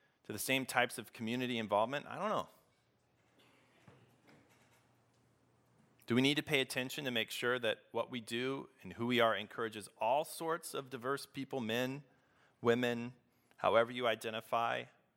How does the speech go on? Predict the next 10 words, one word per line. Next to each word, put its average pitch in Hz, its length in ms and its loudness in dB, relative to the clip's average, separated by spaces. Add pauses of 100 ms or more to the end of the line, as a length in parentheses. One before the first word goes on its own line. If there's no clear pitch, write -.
(120)
Yes. - 600 -8 (2250)
But 120 160 2
what 143 300 2 (800)
is 127 160 2
strong? 156 500 2 (1900)
You 151 80 4
know, 139 100 6
what 139 180 8
I - 80 -2
saw 127 460 2